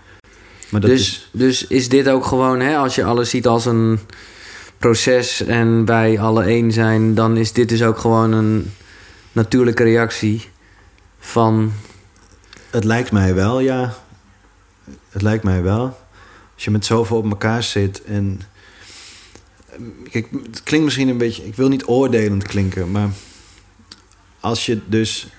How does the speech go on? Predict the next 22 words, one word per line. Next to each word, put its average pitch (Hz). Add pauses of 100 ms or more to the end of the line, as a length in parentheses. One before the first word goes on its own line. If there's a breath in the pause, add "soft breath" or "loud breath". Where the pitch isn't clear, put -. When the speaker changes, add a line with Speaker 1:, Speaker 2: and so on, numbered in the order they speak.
(120)
Speaker 1:
als 101
je 113
ziet - (340)
waar 120
die 131
onderliggende 120
ziektes 113
vandaan 113
komen, 90
zoals -
diabetes, 92
obesitas, 90
hart- 92
en 82
vaatziekten, 95 (100)
Speaker 2:
Mhm. 120 (340 loud breath)
Speaker 1:
komt 131
vaak 135
door 120
een 117
bepaald 110
dieet. 107